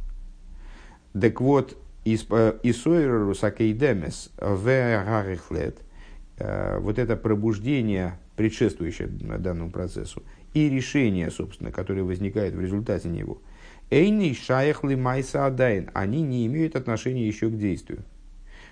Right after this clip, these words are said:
Лифиши эйни бифхина зиспайлус виизгалус мамаш, поскольку они не представляют собой ни в коей мере, э, возбуждения,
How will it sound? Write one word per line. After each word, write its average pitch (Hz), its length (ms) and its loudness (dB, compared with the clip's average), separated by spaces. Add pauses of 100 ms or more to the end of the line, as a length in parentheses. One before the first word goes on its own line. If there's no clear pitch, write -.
Лифиши 113 520 4
эйни 160 320 4
бифхина 123 460 0
зиспайлус 110 640 0
виизгалус 98 680 0
мамаш, 90 420 -4 (720)
поскольку 110 440 2
они 110 160 2
не 107 100 2
представляют 113 540 2
собой 101 400 0 (360)
ни 104 140 4
в 101 80 -4
коей 135 280 2
мере, 113 440 0 (380)
э, 92 360 0
возбуждения, 104 1040 0